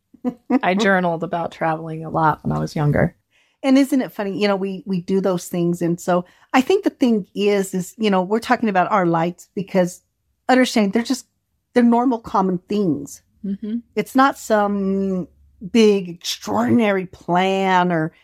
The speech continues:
Speaker 1: anything like that. It is truly those things that spark our friendships.
Speaker 2: Yeah.
Speaker 1: Our family.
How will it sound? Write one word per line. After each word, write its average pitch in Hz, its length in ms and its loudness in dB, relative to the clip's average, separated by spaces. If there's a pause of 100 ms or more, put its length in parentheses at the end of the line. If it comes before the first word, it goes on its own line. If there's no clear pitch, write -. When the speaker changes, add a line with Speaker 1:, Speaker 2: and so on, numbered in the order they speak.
(340)
Speaker 1:
anything 254 400 2
like 214 320 -2
that. 165 180 -4 (440)
It 226 100 4
is 220 140 -2
truly 240 400 -2
those 190 280 -6
things 180 380 2 (580)
that 180 140 4
spark 175 460 -4 (400)
our 196 120 4
friendships. - 800 0 (500)
Speaker 2:
Yeah. 180 400 0 (440)
Speaker 1:
Our 190 120 0
family. 165 580 0